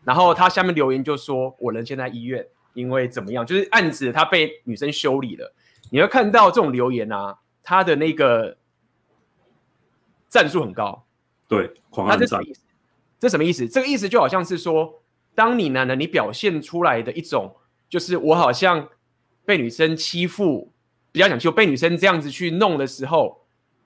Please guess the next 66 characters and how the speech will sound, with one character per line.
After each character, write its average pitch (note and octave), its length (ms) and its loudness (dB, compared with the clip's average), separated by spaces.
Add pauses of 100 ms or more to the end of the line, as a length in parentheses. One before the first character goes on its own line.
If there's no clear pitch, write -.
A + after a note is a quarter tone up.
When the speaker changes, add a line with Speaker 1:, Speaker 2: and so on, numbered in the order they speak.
Speaker 1:
我 C3 160 0
其 C3 140 -6
实 B2 60 -8
很 C#3 80 -4
有 A#2 80 -4
吸 - 160 -14
引 F#2 100 -16
力。 F#2 200 -20 (380)
你 D3+ 100 -6
看 F#3 120 0
大 G#3 80 0
家 G3+ 100 2
都， G3+ 180 0
大 F#3 140 -4
家 - 20 2
都 F#3+ 80 0
点 A#2 180 -4
赞 C#3+ 260 2
啊， B2 240 -2 (920)
对 D#3+ 100 2
不 D3+ 40 6
对？ D3 260 4 (260)
但 A3+ 140 0
是 C4 100 0
这 C#4 80 -2
个 B3 80 6
东 A#3 180 6
西 A3+ 420 -6 (160)
我 C3 80 -12
们 C3 120 -6
不 - 80 -2
要 G#3 100 6
讲 C3 160 -2
说 C#3+ 80 -10
分 E3 140 -2
国 B2 140 -8
外 B2 140 0
好， G#2+ 120 -4
你 A2+ 60 -10
去 E3 80 -8
看 G3 160 -4
其 D3+ 140 -4
他 D#3+ 80 4
文 A#2+ 200 -2
化 D3+ 140 2
或 D3 80 -2
是 D3+ 80 -10
比 A2 80 -12
较 C#3 80 0
repeal C#3 280 -4
的 A#2 60 -6
一 A#2 40 -6
些 B2 160 -8
地 B2 180 -12
方， G2 260 -12 (1160)
我 C#3 100 2
观 A3+ 240 4
察 D#3 220 2
到 E3 180 4
他 G3+ 80 2
们 G3+ 100 0
其 C#3 140 -8
实 A#2+ 100 -12
并 C3+ 240 -8
不 B2 120 -12
会 C3+ 320 -4